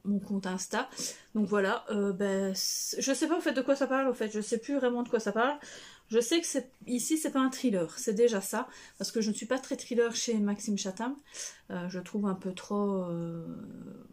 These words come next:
un peu trop gore en fait, donc je ne suis pas très fan. Donc ici c'est un peu plus scientifique à ce qui paraît, donc on va voir un peu plus paranormal et tout.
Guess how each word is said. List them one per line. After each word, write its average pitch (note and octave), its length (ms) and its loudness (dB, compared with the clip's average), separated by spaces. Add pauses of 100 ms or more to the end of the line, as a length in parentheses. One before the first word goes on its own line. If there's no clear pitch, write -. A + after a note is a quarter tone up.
(120)
un F#3+ 100 -4
peu G#3 160 -6
trop A3+ 200 -4
gore F#3+ 280 0
en F#3+ 60 -4
fait, - 380 -8 (340)
donc F#3 140 -2
je F3+ 80 -8
ne E3+ 60 -6
suis - 100 -10
pas A#3+ 100 -2
très A#3+ 160 -4
fan. A#3+ 580 -4
Donc G3+ 280 -2
ici - 160 -6
c'est A3+ 200 -2
un A3 60 0
peu A#3 180 -2
plus A#3+ 140 -4
scientifique A3+ 640 -4
à B3 60 4
ce - 60 -4
qui B3+ 80 -6
paraît, A#3+ 240 0
donc A3 220 -2
on A3+ 80 -2
va G#3 140 4
voir A3+ 240 2
un A#3 60 0
peu G#3+ 120 0
plus G#3 220 -6
paranormal A3 580 2
et G#3+ 60 0
tout. C#4 180 -2